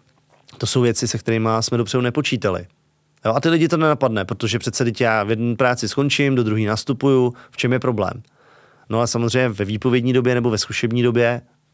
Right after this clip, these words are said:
no, většina bank absolutně není schopná s tímhle pracovat. A to jsou věci, které vás možná nenapadnou. Kdybyste měli poradce, řekli mu to, no tak on vám řekne: "Nedělejte to." Nebo: "Ano,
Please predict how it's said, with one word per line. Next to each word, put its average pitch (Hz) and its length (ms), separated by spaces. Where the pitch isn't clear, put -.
no, 135 80
většina 123 360
bank 120 240
absolutně 120 420
není 113 180
schopná 113 340
s - 60
tímhle 110 220
pracovat. 107 520
A 107 120
to 120 120
jsou 147 180
věci, 131 260
které 127 160
vás 123 200
možná 123 240
nenapadnou. 98 440
Kdybyste 110 340
měli 101 180
poradce, 127 580
řekli 113 300
mu 120 140
to, 127 200
no 120 100
tak 113 160
on 117 180
vám 123 180
řekne: 107 340
"Nedělejte 104 460
to." 87 180
Nebo: 110 220
"Ano, 147 280